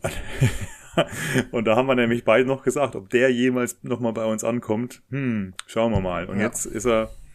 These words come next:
Speaker 1: ich bin nicht sicher, ob er unumstrittener Stammspieler ist, aber er ist jedenfalls, äh, Stammspieler, auch wenn
Speaker 2: Mhm.
Speaker 1: er, ich glaube, jedes Spiel ausgewechselt wurde bisher.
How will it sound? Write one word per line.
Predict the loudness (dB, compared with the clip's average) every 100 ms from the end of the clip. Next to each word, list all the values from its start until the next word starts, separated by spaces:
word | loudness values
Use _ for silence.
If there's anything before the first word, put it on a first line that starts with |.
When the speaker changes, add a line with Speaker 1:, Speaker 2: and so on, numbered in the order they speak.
| -20 -20 -20 -20 _ -20 _ -20
Speaker 1:
ich | -16 0
bin | 4
nicht | 4
sicher, | 4 4 6
ob |
er | 6
unumstrittener | 4 2 0 -2 -2 -2
Stammspieler | 0 0 0 -4 -2 -2
ist, | -4
aber | -4 -4
er | -4
ist | -4
jedenfalls, | -4 -4 -2 -4 -4 -6
äh, | -8 -4 -4 -4 -8 -16
Stammspieler, | -6 -4 -4 -4 -4 -4 -6 _
auch | -6
wenn | -2 0
Speaker 2:
Mhm. |
Speaker 1:
er, | 0 -4 -12 _ -20
ich | -2
glaube, | -2 0
jedes | -2 -4
Spiel | -2
ausgewechselt | -2 -2 -4 -4 -6 -4
wurde | -2 -2
bisher. | -6 -6 -8